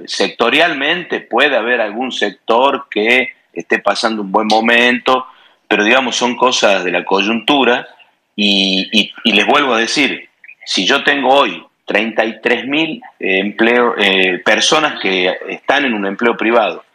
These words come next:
y hace once años tenía treinta y tres mil, bueno, digamos, no es que creció, digamos, se mantuvo,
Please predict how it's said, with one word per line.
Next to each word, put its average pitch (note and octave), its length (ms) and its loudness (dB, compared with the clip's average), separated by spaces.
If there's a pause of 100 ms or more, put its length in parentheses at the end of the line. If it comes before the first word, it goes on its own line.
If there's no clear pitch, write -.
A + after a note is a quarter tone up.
(240)
y G2+ 140 0
hace G#2 400 0
once C#3 420 0
años G#2 380 0 (100)
tenía G#2+ 440 0 (100)
treinta F#2 380 -2
y G2+ 80 -4
tres A#2 220 0
mil, C#3 300 -4 (440)
bueno, A#2 280 0 (480)
digamos, G2+ 240 0
no A2+ 120 0
es F#3 120 0
que - 160 0
creció, D#3+ 560 0 (480)
digamos, A2 240 2
se F#2 140 -2
mantuvo, G#2 680 -2